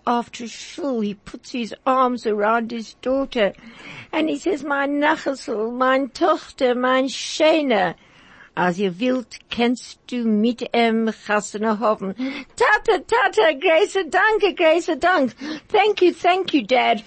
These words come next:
His dad said, "Yes, you can go and marry him, only with pleasure." "Thank you, Dad, thank you, Dad. Ich bin sehr zufrieden, I'm so happy." "O-, aber Tate, du hast gesagt,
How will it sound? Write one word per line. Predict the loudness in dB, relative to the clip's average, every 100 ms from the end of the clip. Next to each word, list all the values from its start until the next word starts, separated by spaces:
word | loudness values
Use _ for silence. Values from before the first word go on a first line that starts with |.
| -14 -14
His | -8 -2
dad | 2 2 0
said, | -2 -2
"Yes, | 2 4 2 0
you | -6
can | -2 0
go | 2 4
and | 4 4
marry | 4 4 4
him, | 2 4
only | 2 4 2
with | 0 _
pleasure." | -10 -4 -2 2 4 4 2 0 0 -4 -18 -18 -14 -2
"Thank | 0 2 0
you, | 0
Dad, | 0 -2 -4
thank | 0 0 2 0
you, | 0
Dad. | 2 2 0 -8 -14 -6
Ich | -6 0
bin | 0 0
sehr | 2 2
zufrieden, | 0 -6 -8 2 2 4
I'm | 0 0
so | -2 -8 0 4 6 4 2
happy." | 2 -2 -2 -4 -6 -20 -20 -20 -20 -20 _ _
"O-, | -4 -4 0
aber | 0 0 -4
Tate, | -2 0 0 0 0
du | 2
hast | 0 0
gesagt, | -4 0 2 0 0